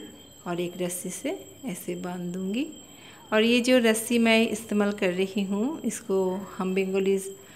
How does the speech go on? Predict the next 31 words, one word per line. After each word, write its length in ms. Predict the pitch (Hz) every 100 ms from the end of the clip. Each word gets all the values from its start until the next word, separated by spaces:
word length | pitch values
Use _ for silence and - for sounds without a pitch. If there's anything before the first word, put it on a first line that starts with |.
| - -
shutuli 520 | - - 240 254 247 254
dori 320 | 214 196 214 - - -
कहते 300 | 190 - 208
हैं। 460 | 190 240 302 - -
ये 440 | 190 185 180 202 - - - - - - - - - 233
जूट 460 | 233 190 226 226
से 180 | - 220
बनी 280 | 196 170 180
होते 300 | 185 170 180
हैं। 240 | 190 254 370 - - - - - -
आप 180 | 202 - -
चाहो 240 | 233 311
कोई 240 | 311 220
भी 140 | 220 277
रस्सी 280 | 254 254 254
ले 140 | 214
सकते 380 | 208 180 - 190
हो। 320 | 208 370 - - - - - - -
और 420 | 185 175 170 175 175
क्योंकि 320 | 208 202 233
ये 220 | 226 220
मेरे 280 | 220 214 202
पास 440 | 208 202 202 - - 196
पड़ा 200 | 190 190
था 420 | 202 208 208 247 - - - - - -
और 120 | 208 208 202
ये 160 | 202
मैं 300 | 202 202 202 -
ख़रीदी 380 | - 196 190 208
भी 140 | 220
नहीं, 320 | 220 196 247